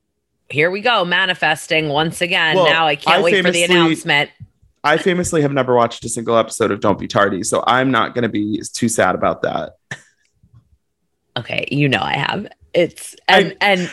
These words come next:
Speaker 2: I'm
Speaker 1: and
Speaker 2: not
Speaker 1: the
Speaker 2: judging
Speaker 1: one,
Speaker 2: you.
Speaker 1: yeah. No, I know, but now, okay, so I always see this. When the show was on, it's very different than how they are now. Like, than, you know, the
Speaker 2: Right,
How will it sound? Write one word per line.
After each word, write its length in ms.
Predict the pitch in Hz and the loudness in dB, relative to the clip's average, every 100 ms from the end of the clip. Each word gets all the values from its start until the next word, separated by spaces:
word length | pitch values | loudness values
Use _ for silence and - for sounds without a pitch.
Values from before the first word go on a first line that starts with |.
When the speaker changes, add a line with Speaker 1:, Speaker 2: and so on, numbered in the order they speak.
| - - | -10 0
Speaker 2:
I'm 100 | 185 | 2
Speaker 1:
and 60 | 208 | 2
Speaker 2:
not 160 | 269 | 2
Speaker 1:
the 80 | 180 | 2
Speaker 2:
judging 380 | 170 156 160 117 | 2 2 2 -4
Speaker 1:
one, 80 | 95 | -4
Speaker 2:
you. 120 | 117 | 0
Speaker 1:
yeah. 140 | 139 - _ - | 0 -2 _ -10
No, 220 | 202 220 | -4 0
I 160 | 196 202 | 0 0
know, 240 | 202 175 | 0 -2
but 220 | 151 175 | -2 -4
now, 440 | 180 220 240 226 220 - - | -2 -2 0 -2 -4 -10 -4
okay, 240 | 214 214 | -2 -2
so 120 | 170 | 0
I 80 | 214 | -2
always 260 | 190 240 254 | 0 0 -2
see 160 | 226 202 | -4 -2
this. 260 | 117 - - - _ | -2 -6 -14 -20 _
When 320 | 170 226 254 294 | -4 0 0 0
the 100 | 349 | -2
show 400 | - 233 220 208 | -2 0 0 0
was 220 | 190 175 - | -2 -2 -2
on, 480 | 185 156 117 95 95 - | 0 2 0 -6 -12 -4
it's 220 | 311 220 | -4 -4
very 400 | 240 285 254 220 | -2 0 0 -2
different 440 | 175 175 175 160 147 | -2 -4 0 -2 0
than 160 | 156 | -2
how 200 | 139 131 | 0 0
they 160 | 139 135 | 2 2
are 260 | 123 120 113 | 2 0 -2
now. 220 | 113 107 - | -2 -2 0
Like, 280 | 220 175 | 0 0
than, 380 | 160 180 165 156 _ _ _ _ - | -2 -2 -4 -10 _ _ _ _ -6
you 140 | 156 | -2
know, 200 | 180 113 | 0 0
the 60 | 135 | -2
Speaker 2:
Right, 400 | 131 113 101 95 | 2 4 2 0